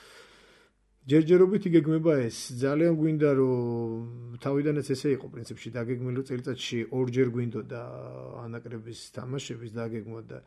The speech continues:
ეხლა ყველანაირად ვეცდებით, რომ ეს ესე მოხდეს, რა თქვა, ორჯერ მოხერხდეს. სიტყვაზე ვიზახი, ერთი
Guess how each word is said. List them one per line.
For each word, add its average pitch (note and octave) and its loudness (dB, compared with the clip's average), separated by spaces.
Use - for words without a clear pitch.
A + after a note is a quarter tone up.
ეხლა C3 -8
ყველანაირად B2+ -6
ვეცდებით, B2 -6
რომ C#3+ -4
ეს - -8
ესე B2+ -8
მოხდეს, A#2+ -8
რა B2 -16
თქვა, B2+ -12
ორჯერ A#2+ -2
მოხერხდეს. A#2 -8
სიტყვაზე A#2+ -10
ვიზახი, A2+ -6
ერთი A#2 -10